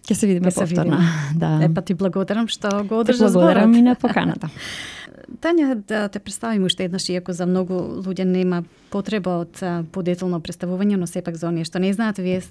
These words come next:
Speaker 2: ти си мултиталентиран уметник и важиш за еден од најдобрите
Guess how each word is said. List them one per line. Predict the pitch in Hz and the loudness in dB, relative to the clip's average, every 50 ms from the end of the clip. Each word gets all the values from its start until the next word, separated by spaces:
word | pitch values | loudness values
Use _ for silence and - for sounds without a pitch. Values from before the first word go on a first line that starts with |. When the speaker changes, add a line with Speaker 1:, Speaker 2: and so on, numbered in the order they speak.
| - | -16
Speaker 2:
ти | - - 208 190 | -10 -8 -8 -6
си | 196 - 190 180 175 180 | -6 -4 -4 -2 -2 0
мултиталентиран | 180 175 190 190 185 - 196 180 170 160 - - - - - - - - - - - - - - - 196 185 180 180 175 180 196 190 180 180 190 | 0 0 0 -2 -2 -2 -2 0 -2 -2 -4 -8 -16 -20 -20 -20 -20 -20 -20 -20 -20 -20 -14 -6 -2 0 2 2 2 2 2 2 2 2 2 2
уметник | 190 190 208 240 262 254 - 247 254 247 240 240 - - | 2 2 2 0 0 0 2 2 2 2 -2 -4 -8 -6
и | 208 202 190 190 185 | -4 -2 -2 -2 0
важиш | 170 202 196 208 196 214 190 | 0 0 0 0 0 -2 -2
за | 190 185 202 | -2 -2 -2
еден | 196 190 190 190 | 0 0 2 2
од | 180 185 175 - - - - | 0 -2 -4 -8 -12 -16 -12
најдобрите | - - 196 196 202 202 202 180 - 190 185 180 190 196 190 - - - 180 175 170 175 170 - | -6 -2 0 2 4 4 2 2 2 0 0 0 -2 -4 -6 -6 -4 -4 -2 -2 -2 -2 -4 -6